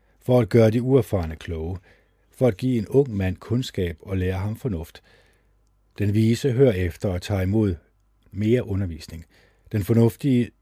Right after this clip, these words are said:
søger kloge råd. Så vil han kunne forstå ordsprog og lignelser, de vises ord og deres gåder. Ærefrygt for Jehova er begyndelsen til kundskab. Kun tåbelige mennesker foretager,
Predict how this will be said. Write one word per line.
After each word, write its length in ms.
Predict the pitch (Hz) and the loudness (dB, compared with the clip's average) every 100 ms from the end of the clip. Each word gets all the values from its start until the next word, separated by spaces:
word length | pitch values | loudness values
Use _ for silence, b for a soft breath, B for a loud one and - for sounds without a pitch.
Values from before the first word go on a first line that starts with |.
| _ | _
søger 320 | - 107 98 | -6 -2 -2
kloge 400 | - 104 104 117 | -2 -2 0 0
råd. 240 | 95 82 - _ b b b b b b _ | -2 -8 -10 _ b b b b b b _
Så 200 | - 110 | 4 6
vil 100 | 110 | 6
han 120 | 110 | 4
kunne 240 | 113 107 | 2 0
forstå 400 | 98 98 - 135 | 0 0 4 4
ordsprog 500 | 101 95 104 - 139 | 4 0 -2 -2 0
og 100 | 98 | 0
lignelser, 720 | 82 87 107 120 - 82 80 _ _ _ | -2 -2 0 0 -4 -6 -10 _ _ _
de 100 | 92 | -8
vises 400 | 85 95 95 98 | -4 -4 -6 -12
ord 380 | - 107 101 85 - | -6 -2 0 -2 -10
og 100 | 85 | -14
deres 240 | 78 82 | -12 -12
gåder. 320 | - 85 87 82 b b b b b b b b _ _ _ - | -12 -10 -10 -12 b b b b b b b b _ _ _ -2
Ærefrygt 480 | 107 123 - 110 - | 0 0 0 -2 0
for 120 | 110 | 0
Jehova 420 | 101 90 95 107 | 0 0 0 0
er 180 | 101 98 | -2 -6
begyndelsen 580 | 101 95 107 98 - 90 | -4 0 0 0 -4 -8
til 100 | 92 | -6
kundskab. 560 | 95 82 - 80 67 _ b b b b _ | -6 -6 -8 -12 -14 _ b b b b _
Kun 180 | 98 | -4
tåbelige 440 | 98 110 107 117 120 | 2 4 4 4 2
mennesker 680 | 95 87 95 95 113 101 | 2 0 -2 -2 -2 -2
foretager, 580 | - 101 98 98 104 90 | -6 -6 -6 -6 -8 -8